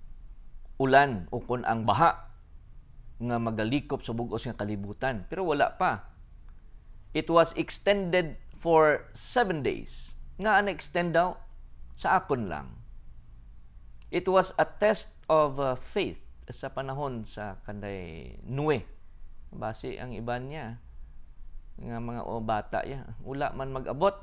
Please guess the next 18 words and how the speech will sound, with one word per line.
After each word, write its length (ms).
magwa 540
na 100
lang 160
tadi 160
sa 160
arka, 480
maagi 400
tas 160
bintana, 560
kay 160
ginsarado 480
naman, 320
ginsilyuhan 560
naman 240
sang 240
Dios 400
ang 320
ganhaan. 720